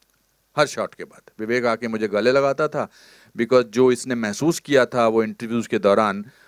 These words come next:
अब वो उसको पर्दे पर देखता हुआ नजर आ रहा था। शायद पल्लवी के ही scenes में वो रोए नहीं। अ, बाकी I think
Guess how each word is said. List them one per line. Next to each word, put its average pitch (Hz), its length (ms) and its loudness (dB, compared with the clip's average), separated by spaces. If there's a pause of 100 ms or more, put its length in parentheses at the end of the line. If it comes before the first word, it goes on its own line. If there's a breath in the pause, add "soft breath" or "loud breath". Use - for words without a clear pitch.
(220 soft breath)
अब 120 180 -2
वो 139 160 4
उसको - 240 0
पर्दे 113 360 2
पर 123 320 2 (220)
देखता 107 360 -2
हुआ 113 140 4
नजर 98 280 -2
आ 87 120 -2
रहा 80 120 -8
था। - 220 -20 (1800)
शायद 127 520 -2
पल्लवी 123 320 0
के 156 100 -4
ही 151 100 0
scenes 123 280 -6
में 123 80 -4
वो 113 140 2
रोए 98 220 2
नहीं। 90 180 -10 (720 soft breath)
अ, - 60 -16 (440)
बाकी 131 680 0 (260)
I 113 80 -4
think 139 260 -8